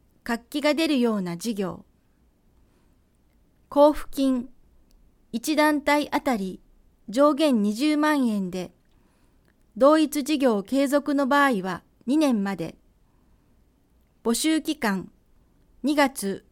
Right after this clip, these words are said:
十二日火曜日から三月十一日月曜日。選考は、提出された事業計画書をもとに、三崎町提案型まちづくり事業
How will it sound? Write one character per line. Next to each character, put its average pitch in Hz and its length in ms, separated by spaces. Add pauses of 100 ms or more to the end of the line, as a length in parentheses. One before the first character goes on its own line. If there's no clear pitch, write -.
(160)
十 262 240
二 294 140
日 269 560 (220)
火 262 120
曜 302 260
日 214 120
か 214 160
ら 190 200 (600)
三 302 340
月 208 260
十 247 240
一 285 220
日 262 480 (540)
月 240 260
曜 311 260
日。 175 240 (1300)
選 277 340
考 254 300
は、 247 240 (640)
提 294 240
出 302 220
さ 311 140
れ 302 120
た 285 180
事 240 140
業 311 240
計 311 220
画 311 240
書 330 220
を 254 40
も 202 140
と 233 140
に、 190 260 (680)
三 233 80
崎 269 320
町 254 400 (140)
提 294 260
案 302 160
型 285 280
ま 269 140
ち 277 120
づ 285 160
く 311 100
り 285 140
事 302 160
業 202 320